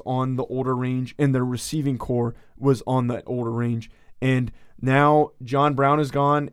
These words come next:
and Michael Floyd, who are the young guys in that receiving core, are gone.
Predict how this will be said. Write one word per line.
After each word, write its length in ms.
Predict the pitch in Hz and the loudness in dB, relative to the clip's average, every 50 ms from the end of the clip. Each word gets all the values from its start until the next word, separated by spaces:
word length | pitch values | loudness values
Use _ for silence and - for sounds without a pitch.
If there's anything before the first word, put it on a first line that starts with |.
| - | -4
and 220 | 131 135 147 151 151 | -2 0 0 2 2
Michael 260 | 147 147 143 - 139 | 0 0 0 -2 -6
Floyd, 300 | - - 143 143 143 139 | -4 -2 0 2 2 2
who 60 | 143 | 0
are 80 | 139 139 | 0 -2
the 80 | 135 | -2
young 200 | 131 135 135 139 | -2 -2 -2 0
guys 280 | 135 135 139 139 135 127 | 2 2 2 2 0 0
in 100 | 135 135 | -2 -2
that 100 | 139 131 | -2 -2
receiving 320 | 113 123 - - 143 143 | -4 -6 -4 -4 -4 -2
core, 240 | 127 - 143 131 131 | -2 0 0 2 2
are 80 | 131 127 | 2 2
gone. 400 | 110 117 127 131 135 135 139 131 | 2 0 2 2 2 2 0 -2